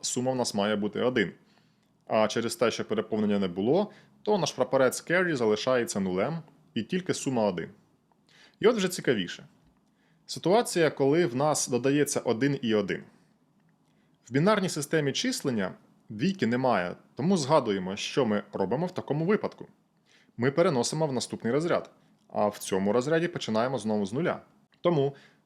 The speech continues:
сума в нас на виході нуль, і це може бути трішки контрінтуїтивно, але ж ми ставимо прапорець перенесення розряду в одиницю. Тобто ми ту суму порахували, в нашому розряді це вже нуль, все вірно,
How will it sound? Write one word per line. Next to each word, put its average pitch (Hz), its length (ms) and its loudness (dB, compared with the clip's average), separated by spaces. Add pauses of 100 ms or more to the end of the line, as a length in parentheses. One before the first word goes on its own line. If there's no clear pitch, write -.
сума 180 340 2
в 123 40 0
нас 113 180 -2
на 123 80 0
виході 117 380 0
нуль, 104 220 2 (400)
і 131 440 2
це - 180 -2
може 123 260 0
бути 120 220 -2
трішки 123 420 -2
контрінтуїтивно, 110 1120 -2 (460)
але 127 280 4
ж 127 480 2
ми 123 300 0
ставимо 117 560 0
прапорець 117 500 0
перенесення 107 680 -2
розряду 110 440 0
в 104 40 -2
одиницю. 101 440 -4 (920)
Тобто 135 420 0
ми 143 180 2
ту 156 160 0
суму 127 360 -2
порахували, 110 760 0 (280)
в 104 120 -8
нашому 120 400 0
розряді 117 400 2
це - 160 -4
вже 98 200 -2
нуль, 143 220 0 (520)
все 117 200 0
вірно, 101 380 -2